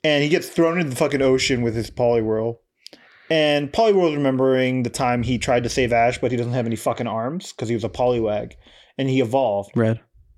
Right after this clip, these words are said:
Speaker 1: Fuck! <laughs> I'm gonna keep doing this. He, uh, time Red fell into the river when he was a Poliwag, and he grew arms to save him, turning into a Poliwhirl.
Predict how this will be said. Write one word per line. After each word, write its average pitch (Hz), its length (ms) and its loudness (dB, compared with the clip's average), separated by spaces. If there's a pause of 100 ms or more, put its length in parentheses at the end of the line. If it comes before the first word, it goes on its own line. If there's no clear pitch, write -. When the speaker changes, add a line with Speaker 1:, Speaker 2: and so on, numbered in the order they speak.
(320)
Speaker 1:
Fuck! 247 420 0 (400)
<laughs> - 340 -14
I'm - 100 -6
gonna 254 160 0
keep - 380 -6
doing 247 360 0
this. 147 180 -2 (480)
He, 170 140 0 (100)
uh, 147 220 4
time 143 320 2
Red 143 240 2
fell 147 160 2
into 135 140 4
the 131 60 4
river 123 500 0 (320)
when 127 140 0
he 135 80 0
was 117 100 0
a 113 40 -6
Poliwag, 120 540 2
and 117 80 -4
he 123 60 -4
grew 127 320 2
arms 120 240 0
to - 100 -12
save 131 200 2
him, 117 120 -2
turning 113 240 -2
into 107 140 -2
a 101 40 -4
Poliwhirl. 113 960 -4